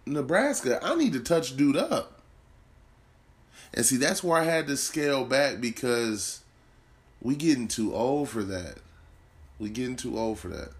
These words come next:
At the same token, we too damn old for you to be calling people niggers online. Period.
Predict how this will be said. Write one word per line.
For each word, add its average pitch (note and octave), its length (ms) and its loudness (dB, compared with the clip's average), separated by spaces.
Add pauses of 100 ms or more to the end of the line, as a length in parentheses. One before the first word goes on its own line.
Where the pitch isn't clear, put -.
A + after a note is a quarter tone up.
(600)
At A2+ 160 0
the G#2 80 -2
same B2 400 0
token, A#2+ 300 -2
we E3 100 -2
too E3 180 -6
damn G#2+ 360 -2
old A2 360 0
for F#2 80 -8
you G2+ 100 -4
to G2 80 -6
be G2+ 120 -6
calling G2+ 340 -4
people F#2+ 260 -4
niggers G2 400 -6
online. F#2 500 -8 (720)
Period. F#2 460 -4